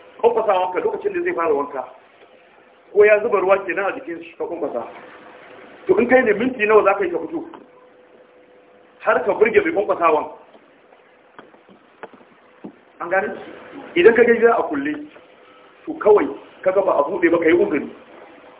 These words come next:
Ba ka san dalilin da ya sa ba a buɗe maka ba. Na san kai tunanin kana so kawai kana kwankwasawa, nan take kaman, kaman iftawa da bismillah, kawai kofar ya buɗe.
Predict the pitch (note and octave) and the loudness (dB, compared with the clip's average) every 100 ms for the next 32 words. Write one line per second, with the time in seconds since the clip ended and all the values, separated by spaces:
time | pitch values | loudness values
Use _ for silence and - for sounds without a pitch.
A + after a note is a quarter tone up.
0 | - - - - - - D#3 D3 G#3 G#3 | -20 -20 -20 -20 -20 -6 -6 0 0 0
1 | E3+ D#3+ G#3 A3 F#3+ D#3+ E3+ F3 F3 D3 | 0 0 0 -2 -2 2 2 4 2 0
2 | C#3 F3 D#3 C#3+ C#3+ A#2 B2 - - _ | -6 -6 -6 -6 -6 -12 -14 -20 -20 _
3 | - C#3+ F#3 G3 G3+ A3+ G3 D#3 F3 G3 | -20 -4 -2 -2 0 0 2 0 0 -2
4 | F3 F3 E3+ F3 G3 F#3+ E3+ - - - | -2 -4 -2 -2 0 0 0 -6 -14 -10
5 | - D4+ A#3 G#3 E3 D3 D3 - - _ | 0 0 0 -2 0 -2 -4 -16 -20 _
6 | _ D3 F#3+ B3+ - F3+ D#3 D3+ F#3 F#3+ | _ -6 -4 -4 -4 -4 -2 0 2 0
7 | - - - - D#3 G3+ C4+ - F#3 F#3 | -4 -14 -18 -6 -2 0 -2 4 4 4
8 | F3+ - E3+ F#3 E3 - D3 G#3 D3+ A2+ | 0 -8 -10 -8 -4 0 2 0 -2 -8
9 | - - | -10 -12